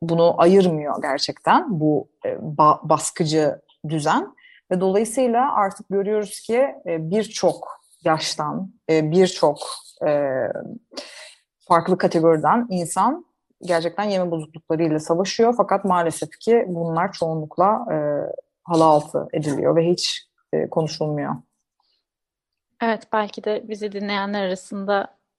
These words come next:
Speaker 2: da bunu, e, hani konuşmamızı faydalı bulanlar vardır. O yüzden de kısaca acaba
Speaker 1: Evet.
Speaker 2: şey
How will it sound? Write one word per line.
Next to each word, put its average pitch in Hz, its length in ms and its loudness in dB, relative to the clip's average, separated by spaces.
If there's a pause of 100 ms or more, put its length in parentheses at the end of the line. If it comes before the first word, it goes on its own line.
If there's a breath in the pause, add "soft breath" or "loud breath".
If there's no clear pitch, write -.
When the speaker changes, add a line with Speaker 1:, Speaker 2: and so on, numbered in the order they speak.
(180)
Speaker 2:
da 196 140 -8
bunu, 196 340 -8
e, 196 100 -6 (280)
hani 190 160 -12
konuşmamızı 190 960 -8
faydalı 190 440 -4
bulanlar 190 640 -4
vardır. 196 460 -4
O 202 120 -4
yüzden 214 280 -2
de 208 40 -2
kısaca 208 360 -2
acaba 185 260 0
Speaker 1:
Evet. 170 100 -8
Speaker 2:
şey 208 160 -10